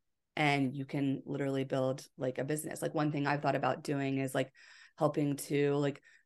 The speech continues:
coach or mentor new teachers or young professionals and giving them those skills of, like, things that I'm learning now at forty that you should be doing at twenty. You will be so far ahead of the game.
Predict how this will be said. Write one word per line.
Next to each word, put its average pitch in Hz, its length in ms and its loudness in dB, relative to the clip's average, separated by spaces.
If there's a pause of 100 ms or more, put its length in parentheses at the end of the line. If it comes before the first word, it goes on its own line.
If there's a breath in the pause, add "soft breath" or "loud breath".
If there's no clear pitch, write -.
coach 147 320 2
or 151 100 2
mentor 143 680 0 (280)
new 180 260 4
teachers 139 500 0
or - 140 0
young 147 300 0
professionals 143 840 -2
and 143 180 -4
giving 143 280 0
them 139 200 0
those 139 220 -2
skills 151 460 2
of, 135 80 0
like, 139 140 0 (160)
things 165 180 2
that 170 120 4
I'm 156 120 4
learning 147 320 2
now 139 220 4
at - 160 0
forty 170 500 2 (420 soft breath)
that 156 140 2
you 147 100 4
should 151 200 0
be 147 160 0
doing 139 340 0
at - 100 -8
twenty. - 580 -2 (180 soft breath)
You 165 140 2
will 165 80 6
be 143 160 2
so 151 440 0
far 143 280 2
ahead 135 260 0
of 127 60 -2
the 127 60 -2
game. 131 380 -4